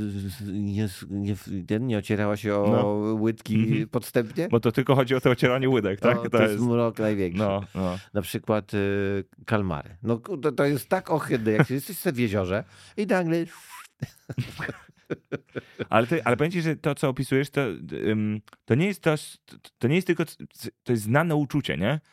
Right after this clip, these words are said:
Speaker 2: Dotknięcie ryby w
Speaker 1: Nie
Speaker 2: wodzie.
Speaker 1: żartuję, stary, to, to w ogóle nie,
Speaker 2: Nie, nie,
Speaker 1: masz
Speaker 2: ale ja
Speaker 1: aha,
Speaker 2: mówię,
Speaker 1: dobra,
Speaker 2: ja
Speaker 1: dobra.
Speaker 2: mówię o tym uczuciu, jak cię ryba dotknie w wodzie, jest przepaskudne. Tak samo jak smak baterii.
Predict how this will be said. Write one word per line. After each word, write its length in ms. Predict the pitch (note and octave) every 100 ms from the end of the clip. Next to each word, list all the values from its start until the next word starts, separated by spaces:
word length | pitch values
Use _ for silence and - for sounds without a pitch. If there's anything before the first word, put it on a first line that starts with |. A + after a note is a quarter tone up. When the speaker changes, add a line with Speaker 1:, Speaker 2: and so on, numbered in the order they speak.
| _ _
Speaker 2:
Dotknięcie 460 | - A2+ C#3+ E3+ B2+
ryby 300 | C3 D#3 C3
w 20 |
Speaker 1:
Nie 60 | A2
Speaker 2:
wodzie. 280 | A#2+ G2 A2
Speaker 1:
żartuję, 180 | F#2
stary, 260 | D2+ D#2+ D2
to, 140 | F#2
to 140 | F#2 G2
w 40 |
ogóle 200 | G2+ F#2+
nie, 180 | G2 G2
Speaker 2:
Nie, 120 | B2+ E3
nie, 100 | C#3
Speaker 1:
masz 40 |
Speaker 2:
ale 140 | A2+
ja 60 | B2
Speaker 1:
aha, 100 | D#3+
Speaker 2:
mówię, 180 | D#3 C#3+
Speaker 1:
dobra, 180 | F2 D#2
Speaker 2:
ja 40 |
Speaker 1:
dobra. 140 | D#2+ C#3
Speaker 2:
mówię 180 | D3+
o 80 | B2+
tym 160 | C#3 A2+
uczuciu, 580 | A#2+ - E3 D3+ C3+ A2+
jak 140 | A2 G#2+
cię 140 | G#2+
ryba 240 | C3+ D3
dotknie 380 | A2 C3 - A#2+
w 40 | G#2
wodzie, 260 | G#2+ A2
jest 140 | C#3 - _
przepaskudne. 720 | - - - D3+ - G2+ D2+ - -
Tak 140 | A2+
samo 80 | C3+
jak 100 | C3+
smak 280 | - D3+ C#3
baterii. 460 | D3 C3 D#2+ C2